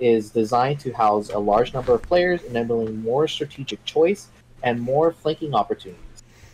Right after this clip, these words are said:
Approach the capture areas from multiple locations and take advantage of more types of tactical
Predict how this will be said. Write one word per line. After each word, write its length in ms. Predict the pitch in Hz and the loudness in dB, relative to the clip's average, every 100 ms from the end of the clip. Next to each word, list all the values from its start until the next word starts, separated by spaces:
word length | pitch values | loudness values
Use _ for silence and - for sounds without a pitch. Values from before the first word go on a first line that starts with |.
| - | -2
Approach 520 | 120 - 160 180 - | -2 2 2 2 -4
the 80 | 151 | -4
capture 420 | - 139 143 160 | 2 2 2 0
areas 380 | 139 139 147 147 | 2 4 4 2
from 200 | - 113 | 0 0
multiple 380 | 113 123 - 151 | 0 -2 0 2
locations 580 | 156 143 117 - 113 113 | 2 0 -4 -4 -10 -10
and 140 | 110 | -10
take 200 | - 127 | -10 -10
advantage 420 | 131 113 104 107 104 | -8 -4 -4 -6 -12
of 140 | 101 | -14
more 220 | 101 107 110 | -6 -4 -4
types 360 | - 101 101 | -2 -4 -4
of 120 | 104 - | -10 -14
tactical 400 | - - - | -14 -14 -20